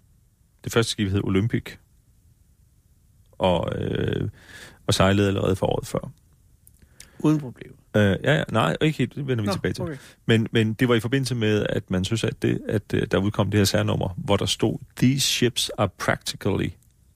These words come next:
Speaker 1: unsinkable.
Speaker 2: Ja, og practically betyder praktisk talt.
Speaker 1: I praktisk talt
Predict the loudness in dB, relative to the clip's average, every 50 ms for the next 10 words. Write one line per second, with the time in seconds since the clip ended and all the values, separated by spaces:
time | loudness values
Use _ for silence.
0 | _ _ 0 0 0 2 0 0 -2 -2 -4 -6 -8 -12 -16 _ _ _ _ _
1 | _ _ _ _ _ -14 -10 -8 -8 -8 -10 -12 -14 -14 -8 -4 -2 -2 0 -2
2 | -2 -4 -4 -4 -6 -6 -8 -10 -8 -4 -2 -2 -2 -4 -6 -14 _ -14 -12 -10
3 | -10 -10 -10 -12 -12 -12 -14 -14 -12 -6 -2 -2 -2 -2 0 0 2 2 0 -2
4 | -4 -4 -4 -4 -4 -6 -12